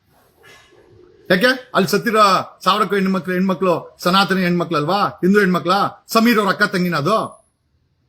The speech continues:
ಸಮೀರ್ ಅವ್ರ ಅಕ್ಕ ತಂಗಿನೇನಾ? ಸಾಬ್ರ ಅಕ್ಕ ತಂಗಿನ? ಕ್ರಿಶ್ಚಿಯನ್ಸ್ ಸೋನಿಯಾ ಗಾಂಧಿ ಅವ್ರ ಅಕ್ಕ ತಂಗಿನ?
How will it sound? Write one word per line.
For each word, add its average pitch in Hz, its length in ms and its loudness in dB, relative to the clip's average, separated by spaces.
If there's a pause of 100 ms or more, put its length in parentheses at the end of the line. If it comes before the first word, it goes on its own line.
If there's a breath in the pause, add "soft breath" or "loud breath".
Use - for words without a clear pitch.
ಸಮೀರ್ 214 200 4
ಅವ್ರ 196 120 4
ಅಕ್ಕ 208 100 -4
ತಂಗಿನೇನಾ? 185 760 0
ಸಾಬ್ರ 208 240 2
ಅಕ್ಕ 208 120 0
ತಂಗಿನ? 180 400 0 (440)
ಕ್ರಿಶ್ಚಿಯನ್ಸ್ 226 500 2 (500)
ಸೋನಿಯಾ 233 240 4
ಗಾಂಧಿ 202 240 2
ಅವ್ರ 185 100 0
ಅಕ್ಕ 165 120 -2
ತಂಗಿನ? 185 360 0